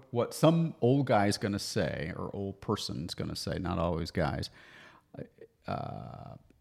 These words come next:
they're gonna say, "W-, well, but they've already read that newsletter. They don't wanna get it in an email." So what's your response to that, Mister Smarty Pants?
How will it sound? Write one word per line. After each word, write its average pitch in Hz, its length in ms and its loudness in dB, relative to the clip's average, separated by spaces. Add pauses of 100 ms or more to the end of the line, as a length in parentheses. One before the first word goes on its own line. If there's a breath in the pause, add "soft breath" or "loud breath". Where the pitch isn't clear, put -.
(200)
they're 110 160 2
gonna 127 220 2
say, 90 420 2
"W-, 107 300 -2 (100)
well, 143 160 2
but 165 120 2
they've 175 160 2
already 196 160 6
read 117 380 4
that 87 220 -2
newsletter. 117 440 2
They 160 200 12
don't 175 220 12
wanna 87 220 4
get 98 280 0
it 90 180 -6
in 92 180 -8
an 90 120 -6
email." 185 840 -2 (120)
So 143 120 4
what's 170 260 4
your 170 100 4
response 143 480 2
to 139 120 2
that, 165 380 2
Mister 104 200 -8
Smarty 92 280 -6
Pants? - 420 -10